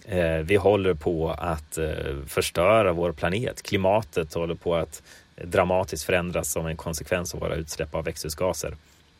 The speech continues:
Eh, och hon ville snabbt se att världens ledare skulle enas om att vi skulle begränsa utsläppen för att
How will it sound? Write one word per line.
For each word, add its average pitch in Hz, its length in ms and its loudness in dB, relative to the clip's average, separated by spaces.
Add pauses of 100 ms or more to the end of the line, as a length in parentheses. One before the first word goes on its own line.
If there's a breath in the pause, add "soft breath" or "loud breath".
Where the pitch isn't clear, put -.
(1300 loud breath)
Eh, 92 640 4
och 117 160 8
hon 113 240 6
ville 92 280 4
snabbt - 460 2
se 80 340 0
att 78 180 -4
världens 82 640 0
ledare 80 340 0
skulle 82 260 -2
enas 87 500 -2
om 76 120 -4
att 85 120 -6
vi 80 80 -4
skulle 82 300 -2
begränsa 85 600 0
utsläppen 76 640 -6
för 87 280 4
att - 340 -8